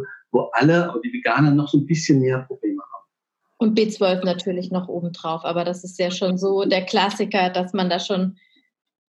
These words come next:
Speaker 2: kaum noch drüber spricht, aber wir wollen es
Speaker 1: Genau.
Speaker 2: natürlich der Vollständigkeit halber noch mal erwähnen.
Speaker 1: Ja.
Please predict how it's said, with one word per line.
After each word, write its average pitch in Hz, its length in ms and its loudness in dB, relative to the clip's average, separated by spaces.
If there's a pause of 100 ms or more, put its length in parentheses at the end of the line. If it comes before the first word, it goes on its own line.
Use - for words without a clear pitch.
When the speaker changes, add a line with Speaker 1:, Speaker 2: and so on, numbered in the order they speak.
(300)
Speaker 2:
kaum 233 260 2
noch 220 140 0
drüber 214 300 2
spricht, 269 560 -2
aber 202 160 4
wir 202 60 -2
wollen 220 160 4
es 262 60 2
Speaker 1:
Genau. - 160 4
Speaker 2:
natürlich - 300 -8
der 208 120 -4
Vollständigkeit 220 680 0
halber 190 360 2
noch 190 160 0
mal 190 100 0
erwähnen. 196 720 -2
Speaker 1:
Ja. 120 200 -4